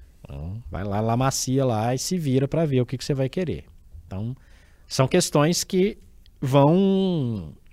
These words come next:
pipocar nesse período de janela, nesse período de fechamento de contratos. Mas é uma, quem,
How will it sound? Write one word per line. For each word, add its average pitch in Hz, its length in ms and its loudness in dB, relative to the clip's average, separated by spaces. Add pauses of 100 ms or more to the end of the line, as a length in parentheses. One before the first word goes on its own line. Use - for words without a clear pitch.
(560)
pipocar 135 680 2
nesse 123 360 -2
período 123 840 0 (800)
de 117 120 0
janela, 139 840 8
nesse 127 260 0
período 120 640 0
de 107 480 -4 (140)
fechamento 117 460 -2
de - 60 -10
contratos. 147 1200 10 (1500)
Mas 123 260 0
é 107 80 2
uma, 143 320 0 (720)
quem, 269 280 -8